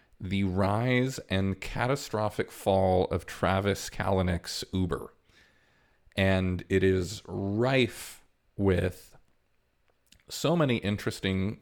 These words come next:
stories about the workplace and so many preventable issues for work. And we, we just,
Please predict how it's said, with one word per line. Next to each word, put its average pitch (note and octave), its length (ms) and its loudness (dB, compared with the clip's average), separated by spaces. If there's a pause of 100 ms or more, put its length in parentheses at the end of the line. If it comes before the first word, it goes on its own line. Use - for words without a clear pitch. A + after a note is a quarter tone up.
stories A#2 760 2
about F#2+ 360 -4
the F#2 80 -4
workplace G2 720 0
and F#2 240 -4
so - 180 -6
many G#2+ 360 -2 (560)
preventable G2 1040 2 (420)
issues F#2+ 840 2 (220)
for G#2+ 420 2
work. G2 500 2 (400)
And F#2+ 600 2 (280)
we, F#2+ 340 -4
we F#2+ 140 -2
just, F#2 200 -6